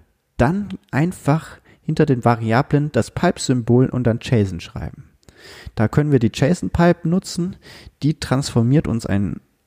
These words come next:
JavaScript-Objekt in lesbares json. Und dadurch bekommen wir nicht nur die Ausgabe Object Object, sondern den tatsächlichen Inhalt dieses Objekts. Also falls ihr mal so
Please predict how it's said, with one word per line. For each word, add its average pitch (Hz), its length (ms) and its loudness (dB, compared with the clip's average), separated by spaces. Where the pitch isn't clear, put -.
JavaScript-Objekt - 1120 0
in 113 340 -6
lesbares 165 640 0
json. 90 460 -2
Und 120 260 0
dadurch 117 440 2
bekommen 123 340 0
wir 117 100 4
nicht 120 200 -2
nur 117 80 4
die 101 140 -2
Ausgabe - 720 2
Object - 420 -2
Object, - 400 -2
sondern 127 400 0
den 101 160 2
tatsächlichen 104 580 0
Inhalt 120 500 2
dieses 95 300 -2
Objekts. - 540 -2
Also 123 280 2
falls 92 260 0
ihr 92 80 0
mal 92 160 0
so 95 260 -2